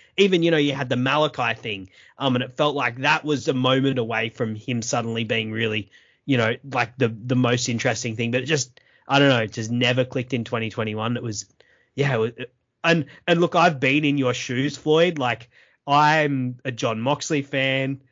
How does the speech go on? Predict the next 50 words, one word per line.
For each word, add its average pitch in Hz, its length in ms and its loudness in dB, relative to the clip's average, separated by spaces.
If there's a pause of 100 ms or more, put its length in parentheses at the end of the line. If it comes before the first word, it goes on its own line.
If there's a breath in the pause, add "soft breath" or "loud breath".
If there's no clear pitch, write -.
(240 soft breath)
and, 120 360 -2 (160)
you 135 120 -4
know, 127 200 0
like, 123 280 -4
twenty, 160 420 -4 (140)
twenty 147 260 -2
eighteen 135 500 -2
when 123 120 -4
he 123 80 -4
turned 123 340 -2
heel, 123 500 0 (540 soft breath)
I 156 140 4
was 196 220 6
like, 190 300 0
I 180 100 2
was 226 180 2
standing 214 380 0
up 214 180 -2
for 214 80 -4
that 170 220 -2
thing 147 200 -4
because 143 240 -4
I 180 80 2
was 185 100 -2
like, 185 220 0
"I 233 120 -2
trust 247 420 -8
this 196 220 -10
guy. 101 360 -8
Like, 156 300 -6 (360 soft breath)
I 190 140 2
know 180 280 2
this 185 220 -2
guy 139 260 -2
is 131 140 -4
brilliant, 120 560 -4 (340 soft breath)
and 151 100 -2
I 147 340 2
want 139 400 -2
to 151 120 -10
see 147 220 -2
what 131 120 -2
he's 123 160 -4
doing." 135 380 -2
And 123 100 -2
it 139 140 -10
just, 165 220 -6
like, 139 260 -2 (340 loud breath)
it - 220 -14
keeps 170 400 -6